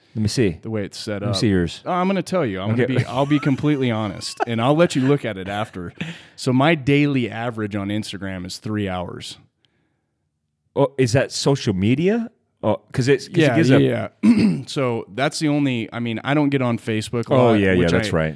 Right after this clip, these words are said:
Speaker 2: I probably should a little bit more in the sense of just kinda checking in on things and
Speaker 1: Yeah.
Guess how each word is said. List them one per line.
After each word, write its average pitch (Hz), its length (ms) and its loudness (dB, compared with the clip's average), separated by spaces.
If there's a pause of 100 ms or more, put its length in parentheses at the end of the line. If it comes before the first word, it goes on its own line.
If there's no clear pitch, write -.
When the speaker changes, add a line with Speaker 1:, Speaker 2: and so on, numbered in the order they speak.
(120)
Speaker 2:
I 123 100 0
probably 143 380 0
should 127 260 -2
a 117 60 0
little 110 220 0
bit 101 160 -4
more 110 260 -2
in 101 100 -2
the 95 100 -4
sense 107 340 -8
of 95 160 -6
just 104 260 -6
kinda 104 240 -8
checking 104 340 -6
in 101 140 -4
on 98 180 -4
things 98 380 -6
and 90 240 -10
Speaker 1:
Yeah. 78 280 0